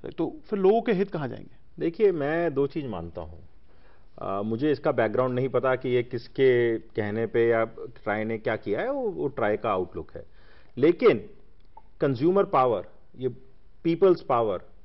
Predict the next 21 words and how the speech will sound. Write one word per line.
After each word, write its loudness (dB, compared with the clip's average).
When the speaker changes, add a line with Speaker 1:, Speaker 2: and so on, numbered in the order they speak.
Speaker 2:
को 2
कभी 2
आप 4
ignore -2
नहीं -8
कर -8
सकते। -14
अ, 4
जितने 2
मैंने 2
इसके 2
favor 4
में 0
tweet 2
और 4
emails, 2
अ, -2
जाते 0
हुए 6
देखे 0
हैं, -2